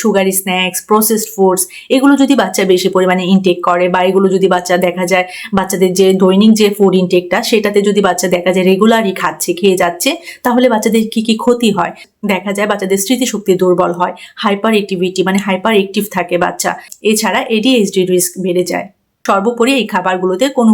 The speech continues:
পুষ্টি নেই, এই খাবারগুলো বাচ্চাদের কিন্তু ইমিউনিটি বুস্ট আপ করে না, বাচ্চাদের ইমিউনিটি কমিয়ে ফেলে। মোট কথা, বাচ্চাদের ইমিউনিটি কমে যায়। তো সমাধান কি? বাচ্চাদের ব্রেন বুস্টিং ফোর্স দিতে হবে। দেখুন, আমার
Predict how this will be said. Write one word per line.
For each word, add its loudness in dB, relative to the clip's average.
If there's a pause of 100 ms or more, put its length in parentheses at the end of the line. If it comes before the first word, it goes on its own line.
পুষ্টি -4
নেই, 0 (380)
এই 4
খাবারগুলো 0
বাচ্চাদের -2
কিন্তু -2 (100)
ইমিউনিটি 0
বুস্ট 0
আপ -8
করে 0
না, 0
বাচ্চাদের -2 (100)
ইমিউনিটি 4
কমিয়ে 0
ফেলে। -4 (280)
মোট -4 (100)
কথা, -2
বাচ্চাদের 2
ইমিউনিটি 0
কমে 0
যায়। -4 (280)
তো 0 (100)
সমাধান 0
কি? -6 (120)
বাচ্চাদের -2
ব্রেন 2
বুস্টিং -2
ফোর্স 0 (100)
দিতে 0
হবে। -2 (300)
দেখুন, 0 (100)
আমার 0